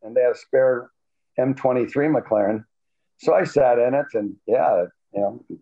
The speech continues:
fit, and <laughs> or I fit it. Of course, I would have fit in anything, you know, the chance to do Formula One. And he actually wanted, he was gonna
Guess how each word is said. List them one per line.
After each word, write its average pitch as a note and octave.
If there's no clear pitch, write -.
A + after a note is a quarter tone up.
fit, -
and F2+
<laughs> -
or C#3
I A#2
fit B2
it. B2+
Of -
course, B2+
I B2+
would A#2+
have -
fit C3
in A2+
anything, A#2
you A#2
know, G2
the F2+
chance A2+
to G#2
do G#2
Formula G#2
One. G#2
And C#3
he F#3+
actually D3
wanted, C3
he D#3
was D#3+
gonna D3